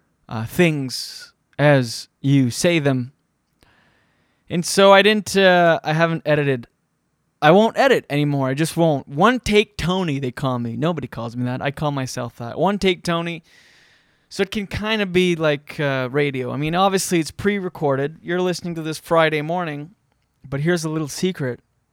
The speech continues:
It's Thursday night right now. Oh, shit.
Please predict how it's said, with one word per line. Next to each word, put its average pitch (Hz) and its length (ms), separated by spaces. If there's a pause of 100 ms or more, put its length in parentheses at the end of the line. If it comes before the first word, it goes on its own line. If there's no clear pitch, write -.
(280)
It's - 180
Thursday 170 460
night 139 280
right 135 160
now. 127 320
Oh, 285 880
shit. 277 640